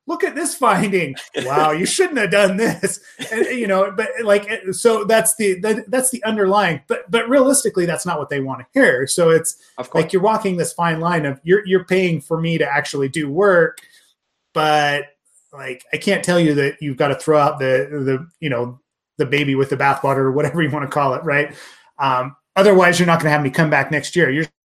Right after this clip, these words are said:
Speaker 1: just gonna find somebody else that says, "Hey, this looks great," and then you're gonna move on.
Speaker 2: Yeah, I mean, it, it's always a balance, right? Like, clients hire you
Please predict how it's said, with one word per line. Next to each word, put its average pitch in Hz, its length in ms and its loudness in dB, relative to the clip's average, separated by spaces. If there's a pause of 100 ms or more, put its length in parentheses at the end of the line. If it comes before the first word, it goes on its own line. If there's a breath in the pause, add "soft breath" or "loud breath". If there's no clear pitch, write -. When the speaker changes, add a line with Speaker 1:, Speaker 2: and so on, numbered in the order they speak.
(320)
Speaker 1:
just - 80 -12
gonna - 120 -4
find 143 220 -4
somebody 131 200 -6
else 131 140 -8
that 135 120 -10
says, 127 280 -4
"Hey, 185 180 4
this 156 180 -4
looks 143 160 -6
great," 151 440 -2
and 139 140 -4
then 131 80 -6
you're 123 80 -8
gonna 117 160 -10
move 117 160 -14
on. 120 160 -16 (1080 loud breath)
Speaker 2:
Yeah, 214 400 2
I 196 80 0
mean, 208 260 0
it, - 40 -12 (1300 loud breath)
it's 202 340 2
always 226 240 2
a 156 40 -4
balance, 117 420 -6
right? 123 160 -2
Like, 131 120 -4
clients 202 460 -4
hire 143 380 0
you 123 240 -6